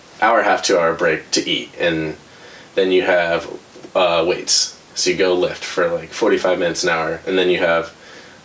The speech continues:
a team meeting, and then you go position meeting, and then you're done. But the position meeting can take between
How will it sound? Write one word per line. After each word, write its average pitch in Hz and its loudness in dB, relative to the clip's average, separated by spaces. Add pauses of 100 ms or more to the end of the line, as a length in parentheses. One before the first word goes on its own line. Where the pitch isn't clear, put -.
a - 2
team 117 4
meeting, 104 2
and 90 2
then 82 0
you 82 0
go - 2
position - 0
meeting, 160 0 (680)
and 90 2
then 78 0
you're 80 0
done. 76 -2
But - 0 (180)
the 104 0
position 98 2
meeting 90 2
can 87 -4
take - 0
between 80 -2